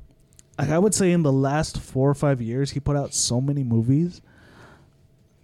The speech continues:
all of them great. Um, and you could tell in each of the movies, now thinking back now, he was sick in all of them.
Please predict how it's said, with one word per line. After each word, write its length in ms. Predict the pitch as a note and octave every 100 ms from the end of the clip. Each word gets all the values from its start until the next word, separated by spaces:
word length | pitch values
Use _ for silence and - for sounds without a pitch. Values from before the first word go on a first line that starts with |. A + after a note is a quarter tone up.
| _
all 280 | C#3 D#3 G3
of 100 | F#3
them 240 | D#3+ D3 B2
great. 460 | - A2+ A2+ C#3 - _ _ _ _ _ _ - _ - - - _
Um, 400 | - A#2 A#2+ A#2+ B2+
and 120 | D#3+
you 80 | G3+
could 160 | G#3+
tell 240 | - G3+ F#3+
in 100 | D#3
each 220 | D3+ -
of 80 | D3
the 80 |
movies, 600 | C3+ C3+ C3+ B2 A2+ A2+ - _ _ _ _ _ _ _ _
now 420 | D#3+ D3 D3+ C3 -
thinking 500 | - - F#3 F3 D#3
back 380 | C3+ B2 C#3+ -
now, 480 | B2+ G#2+ A#2+ E3 F3 _ _ _ _ _
he 220 | - G3+
was 260 | C#3+ F3
sick 240 | E3 D#3 C#3+
in 100 | A#2
all 200 | B2+ B2+
of 60 | G#2
them. 160 | G#2